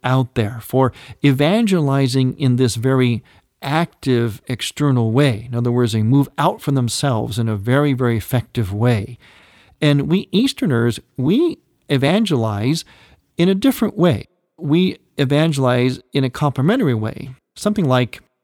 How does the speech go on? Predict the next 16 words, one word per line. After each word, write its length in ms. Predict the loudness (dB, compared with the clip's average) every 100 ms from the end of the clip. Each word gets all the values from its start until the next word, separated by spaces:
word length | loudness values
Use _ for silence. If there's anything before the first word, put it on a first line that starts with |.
| -14
a 60 |
queen, 560 | -10 0 2 2 -4 -12 _ -8
a 100 | -2
beautiful 420 | 2 2 2 -6
queen. 440 | -4 -4 -4 -8 -20 _ _ _
We 140 | 0 2
evangelize 600 | 4 2 2 2 0 0
by 360 | -2 -2 -2 -6 -16 -10
drawing 580 | -6 -2 0 2 2 0
people 360 | -2 -4 -6 -8
to 260 | -6 -4
us 260 | -2 -2 -4
by 400 | -4 -2 0 -2 -6
an 140 | -4 -2
overpowering 1040 | -2 0 -2 -4 -10 -6 -4 -2 -2 -4
beauty. 420 | 0 2 2 -4